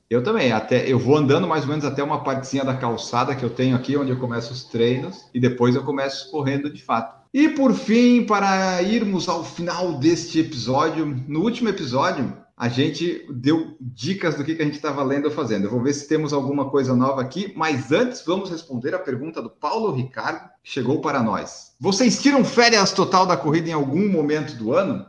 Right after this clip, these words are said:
Como é que funciona pra vocês?" Vamos começar pela nossa telinha aqui. Camila, tem algum momento que você diz, "Ah, cansei dessa coisa do Zero Runner, vou ficar aí um tempinho sem"?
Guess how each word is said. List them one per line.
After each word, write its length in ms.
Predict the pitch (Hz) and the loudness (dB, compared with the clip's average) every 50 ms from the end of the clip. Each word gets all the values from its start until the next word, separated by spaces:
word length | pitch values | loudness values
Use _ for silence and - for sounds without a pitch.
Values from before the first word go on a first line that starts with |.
| _ | _
Como 180 | - 123 123 147 | -4 -2 -2 0
é 60 | 165 - | -2 -2
que 80 | - | -6
funciona 400 | - - 143 123 - 147 147 147 | -8 -12 -8 -4 -2 -2 -2 -2
pra 160 | 127 131 139 | -2 -2 -2
vocês?" 300 | 127 127 120 - 104 98 | -2 -2 -2 -4 -4 -4
Vamos 120 | 147 185 180 | -4 -4 -4
começar 340 | - 185 165 143 - 165 156 | -4 -6 -6 -6 -6 -6 -6
pela 180 | 175 165 151 | -4 -4 -4
nossa 240 | 147 151 139 - 147 | -4 -4 -6 -6 -6
telinha 300 | - 147 135 139 151 147 | -6 -4 -4 -2 -4 -4
aqui. 120 | 127 127 156 - | -4 -6 -6 -4
Camila, 480 | - 160 151 147 151 147 139 117 95 - - - - - | -2 0 0 2 2 2 2 2 0 -4 -6 -12 -8 -4
tem 80 | 180 202 | 0 2
algum 180 | 233 226 208 | 2 2 0
momento 300 | 208 180 165 180 190 - | 0 0 0 0 0 -2
que 40 | - | -4
você 160 | 165 156 170 | -6 -4 -6
diz, 140 | 160 143 - | -6 -4 -2
"Ah, 320 | 208 151 104 92 - - - _ _ - - - _ - | -2 -2 -2 -2 -6 -12 -18 _ _ -20 -20 -20 _ -4
cansei 420 | 165 160 151 123 127 - 170 170 165 | -4 -2 -2 -4 -6 -4 -4 -4 -6
dessa 180 | 165 - - 151 | -6 -8 -8 -8
coisa 240 | 127 147 151 151 147 | -4 -4 -4 -4 -4
do 80 | 131 | -4
Zero 180 | 120 131 123 113 | -4 -2 -2 -2
Runner, 300 | 107 131 147 151 147 135 | -2 -2 -4 -4 -4 -6
vou 100 | 135 131 | -8 -8
ficar 200 | 131 - - 127 | -8 -6 -4 -2
aí 560 | 131 131 131 127 120 117 110 107 107 104 - _ | -2 0 2 2 2 2 0 -4 -6 -10 -10 _
um 120 | - 117 113 | -6 -6 -4
tempinho 480 | - 123 120 107 - - 117 113 110 | -2 -2 -2 -2 -2 0 -2 -2 -2
sem"? 340 | - - - 98 85 82 - | -2 -6 -6 -6 -6 -8 -10